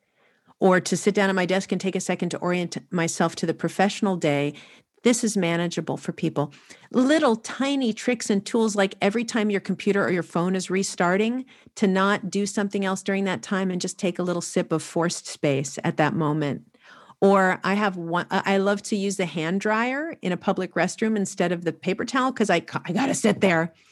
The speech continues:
for forty seconds and that wonderful forced experience of space. So I'm talking about manageable, tiny training wheel steps. I think for those, we should go toward an approach of certainty. I am certain that I need some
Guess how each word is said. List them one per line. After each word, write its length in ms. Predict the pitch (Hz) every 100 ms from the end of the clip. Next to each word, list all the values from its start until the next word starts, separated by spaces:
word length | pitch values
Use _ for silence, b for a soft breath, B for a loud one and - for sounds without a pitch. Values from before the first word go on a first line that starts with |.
| B B -
for 140 | 208
forty 320 | 196 214 220
seconds 420 | 226 240 240 240 233
and 160 | 226
that 180 | 226 220
wonderful 680 | 220 226 247 269 233 233 220
forced 680 | - - 208 220 226 226 -
experience 580 | - - 202 202 208 196
of 80 | 185
space. 280 | - 214
So 120 | 220 202 B B B
I'm 160 | 302
talking 400 | 302 311 294 285 240
about 260 | 214 196
manageable, 720 | 208 220 226 233 214 208 196 196
tiny 600 | - - 220 226 214 196
training 540 | - 180 185 190 190
wheel 220 | 185 170
steps. 640 | 160 - 160 151 151 - B B B B B
I 100 | 240
think 220 | 247 359
for 180 | - 262
those, 560 | 208 208 214 269 294 - b b
we 160 | 220 262
should 260 | - 254
go 200 | 226 214
toward 380 | 220 - 208 190
an 120 | -
approach 480 | 180 - - 170 175
of 120 | 185
certainty. 500 | - 170 156 175 196
I 120 | - 220
am 140 | 214
certain 760 | 196 - - 214 214 220 226 208
that 100 | 196
I 160 | 190
need 280 | 196 180 170
some 800 | - - - 226 226 208 170